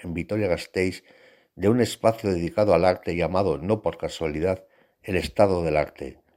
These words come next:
concebido, promovido y formalizado por el artista Rubén Díaz de Corcuera. Él mismo lo define así: "Espacio contenedor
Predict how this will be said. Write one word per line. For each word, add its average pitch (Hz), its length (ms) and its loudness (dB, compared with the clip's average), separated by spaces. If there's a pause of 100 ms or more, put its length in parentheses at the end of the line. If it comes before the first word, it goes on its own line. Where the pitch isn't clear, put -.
(380)
concebido, 92 680 0
promovido 92 500 -2
y 82 40 -2
formalizado 82 800 -2
por 90 160 -2
el 80 80 0
artista 95 440 -4
Rubén 90 460 -2
Díaz 107 320 -2
de 87 120 -12
Corcuera. 73 600 -6 (1120)
Él 120 160 0
mismo 117 300 0
lo 98 160 4
define 87 340 -6
así: 73 400 -10 (960)
"Espacio - 480 0
contenedor 107 720 0